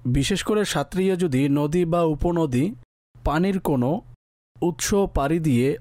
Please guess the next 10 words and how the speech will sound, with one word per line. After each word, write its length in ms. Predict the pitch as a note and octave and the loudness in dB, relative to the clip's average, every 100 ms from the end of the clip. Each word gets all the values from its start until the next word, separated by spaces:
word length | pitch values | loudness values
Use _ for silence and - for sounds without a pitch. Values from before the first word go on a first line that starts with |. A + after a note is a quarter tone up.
| - | -2
অপর 320 | D3 - F#3+ | -2 0 -2
প্রান্তে 500 | - F3+ F3 F#3 F3+ | 0 -2 0 0 -2
চলে 320 | - C3+ D#3+ | 0 0 0
যায়, 280 | C3+ A#2+ G3+ - - _ _ _ - | 0 -2 -2 -8 -20 _ _ _ -4
তবে 260 | D#3+ F3 G#3 | -2 0 0
তা 140 | G#3+ | -2
স্বপ্নদ্রষ্টার 800 | - C#3+ - F3+ F3+ E3+ - F#3 | -2 -4 -2 -2 0 0 -2 -2
আকাঙ্ক্ষা 580 | - D3 F3 E3 G3 F#3+ | -2 -4 -2 -2 0 0
পূর্ণ 400 | - D#3 E3+ F3+ | 0 0 2 0
হওয়া 460 | C#3+ A#2 A#2 F#3+ | 0 2 0 -2